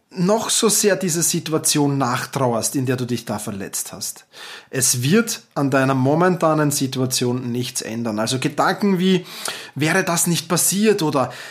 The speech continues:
"Hätte ich das und das nicht gemacht?" oder "Warum trifft's mich? Warum trifft's immer mich?", die nutzen dir in dieser Situation herzlich wenig. Die kannst du dir zwar machen, aber dir muss gleichzeitig klar sein,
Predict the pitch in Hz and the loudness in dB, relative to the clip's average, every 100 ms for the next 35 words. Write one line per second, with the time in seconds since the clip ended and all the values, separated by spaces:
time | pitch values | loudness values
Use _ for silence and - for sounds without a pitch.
0 | - - 180 190 - 185 190 202 185 226 | -10 -4 -2 -2 -2 0 0 0 -2 0
1 | - 190 - - 139 123 - 165 160 - | 2 0 0 -2 0 -2 0 0 0 -2
2 | - - - 151 151 196 240 226 - - | -16 -18 -4 0 4 6 6 2 -2 -2
3 | 180 208 - 170 247 254 - 156 160 220 | 0 0 -2 2 2 2 -2 0 2 0
4 | 196 196 - - 247 269 262 208 156 160 | 0 -4 -4 -4 0 2 4 4 4 4
5 | 127 - - - _ _ _ _ 131 127 | 2 -4 -10 -14 _ _ _ _ 0 2
6 | 151 156 180 180 175 160 139 139 135 139 | 2 2 0 2 0 0 0 0 2 0
7 | 139 127 131 131 135 131 127 - - - | -2 0 -2 2 2 0 -2 -10 -18 -6
8 | 123 120 - 127 113 - _ 117 131 139 | -2 0 -2 -4 -6 -10 _ -2 2 2
9 | 120 107 139 120 170 185 202 175 151 139 | 0 -2 -6 2 2 4 2 2 2 2
10 | 180 220 262 220 196 185 185 - 190 - | 2 2 2 2 2 2 2 2 0 2
11 | 165 160 151 - 131 139 147 | 0 0 -4 0 0 2 0